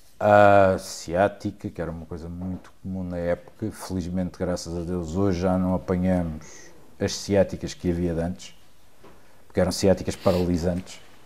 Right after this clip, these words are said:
mesmo, de pôr-te na cama. Depois havia normal, costelas partidas, braços deslocados,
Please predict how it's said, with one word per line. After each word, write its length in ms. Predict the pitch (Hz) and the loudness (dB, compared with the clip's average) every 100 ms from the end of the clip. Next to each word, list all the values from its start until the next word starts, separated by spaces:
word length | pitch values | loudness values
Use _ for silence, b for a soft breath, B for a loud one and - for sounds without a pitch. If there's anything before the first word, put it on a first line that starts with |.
| - | -8
mesmo, 300 | 87 82 - - 92 95 - - - - - - - | -6 -6 -10 -12 -10 -10 -14 -16 -16 -18 -20 -18 -16
de 100 | - | -12
pôr-te 320 | - 101 - 92 | -2 -2 0 0
na 120 | 95 | 2
cama. 400 | - 87 87 90 - - - - b b b | 4 2 0 -6 -14 -20 -20 -20 b b b
Depois 300 | - - 254 | -12 0 2
havia 340 | 139 82 87 87 - | 2 0 -2 -4 -4
normal, 540 | 92 95 95 127 110 - | -4 -2 2 4 4 2
costelas 460 | - - 76 71 - - | -12 -16 -16 -16 -18 -14
partidas, 1120 | - - 120 110 92 87 80 - - - - 67 - - - - 143 143 | -14 0 2 2 0 -4 -8 -14 -18 -20 -18 -16 -16 -18 -18 -14 -14 -12
braços 400 | 170 160 - - | -8 -8 -8 -16
deslocados, 920 | - - 156 - 113 110 95 - - | -16 -14 -12 0 2 4 2 -6 -12